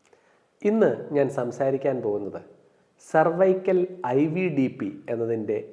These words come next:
ചികിത്സയെക്കുറിച്ചാണ്. cervical ഐ വി ഡി പി അല്ലെങ്കിൽ intervertebral disc prolapse എന്താണ് എന്ന് നമ്മൾ already പറഞ്ഞു കഴിഞ്ഞല്ലോ.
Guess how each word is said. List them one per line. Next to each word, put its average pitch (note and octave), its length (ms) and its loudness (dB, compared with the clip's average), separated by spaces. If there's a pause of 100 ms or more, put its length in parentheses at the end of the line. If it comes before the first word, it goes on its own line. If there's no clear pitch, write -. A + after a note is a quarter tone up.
(100)
ചികിത്സയെക്കുറിച്ചാണ്. G#2+ 880 -6 (1200)
cervical F#3+ 540 4 (120)
ഐ C#3 40 4 (120)
വി D#3+ 80 0 (100)
ഡി D3 100 6 (120)
പി B2 80 -2 (280)
അല്ലെങ്കിൽ A#2+ 380 2 (480)
intervertebral D3+ 1040 0 (160)
disc D3+ 260 -2 (160)
prolapse A#2 480 0 (400)
എന്താണ് D#3 580 4 (140)
എന്ന് C3+ 160 2
നമ്മൾ B2 220 2
already B2 400 4
പറഞ്ഞു F#2+ 260 4
കഴിഞ്ഞല്ലോ. - 340 -10